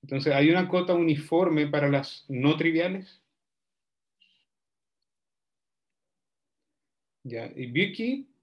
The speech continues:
eh, él, ah, él preguntó si es que M igual a cinco era suficiente. No se sabe. Eso sigue siendo un problema abierto. Y él tenía pensado una aplicación en lógica.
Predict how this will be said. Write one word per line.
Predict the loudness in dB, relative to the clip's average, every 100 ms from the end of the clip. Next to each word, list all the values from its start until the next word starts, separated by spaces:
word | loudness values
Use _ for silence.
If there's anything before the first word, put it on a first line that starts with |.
| _
eh, | -6 -4 -2 -2 -4 -6 -10 -14 -16 _ _ _ _ _ _
él, | 0 2 4 4 4 2 0
ah, | -4 -4
él | -2 0 0 -2 -2
preguntó | -2 0 -2 -4 0 0 2 -2 -6 -10
si | -8
es | -8 -4
que | 0 2 2 0 0
M | 2 2
igual | 2 2
a | 0
cinco | 0 -2 -2 -2 0 0 -2 -6 -12 _
era | 0 0
suficiente. | 0 -4 -6 -2 -2 -2 -6 -8 -8 -16 -14
No | -12
se | -12
sabe. | -6 -2 0 -2 -8 _ _ _ _ -16
Eso | -8 -6
sigue | -2 -2 -2
siendo | -2 -2 -4
un |
problema | -6 -6 -6 -6
abierto. | -6 -8 -10 -20 -20 _ _ _ _ _ _ _ _ _ _
Y | -4 -2
él | 0
tenía | 2 2 2
pensado | 2 0 2 4 6 6 6 2 -2
una | -2 -2
aplicación | -2 -4 -8 -4 -2 -2
en | -4 -2 2
lógica. | 2 0 -10 -12